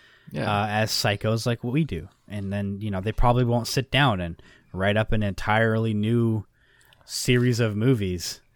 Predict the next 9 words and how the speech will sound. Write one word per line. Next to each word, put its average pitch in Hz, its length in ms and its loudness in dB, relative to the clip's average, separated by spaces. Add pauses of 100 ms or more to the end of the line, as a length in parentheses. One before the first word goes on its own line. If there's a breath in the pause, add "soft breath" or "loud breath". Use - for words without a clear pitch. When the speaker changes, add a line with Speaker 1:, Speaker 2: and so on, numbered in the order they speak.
(460 soft breath)
Speaker 2:
um, 147 680 2
Speaker 1:
<laughs> - 20 -10
Speaker 2:
because 110 280 -4
they're 117 100 2
not 117 220 4
insane 110 560 0 (680 soft breath)
like 101 200 -2
I 131 140 6
am. 90 300 -2